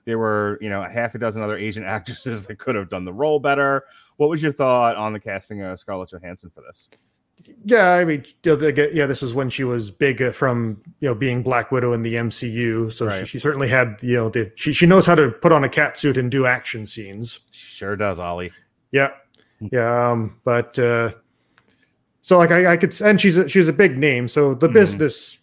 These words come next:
Speaker 2: you know, the business side, you know, the, the, you know, producers with their cigars,
Speaker 1: Hmm.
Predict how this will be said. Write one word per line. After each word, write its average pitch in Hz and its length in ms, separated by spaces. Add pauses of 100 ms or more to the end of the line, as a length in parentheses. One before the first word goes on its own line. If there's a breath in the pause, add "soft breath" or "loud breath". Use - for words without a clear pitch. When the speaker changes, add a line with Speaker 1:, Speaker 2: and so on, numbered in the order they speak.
Speaker 2:
you 135 80
know, 131 60
the 120 80
business 143 400
side, 135 480
you 127 80
know, 123 320
the, 117 340
the, 113 220 (100)
you 123 80
know, 110 160
producers 139 460
with 123 100
their 123 100
cigars, 127 1000
Speaker 1:
Hmm. 101 80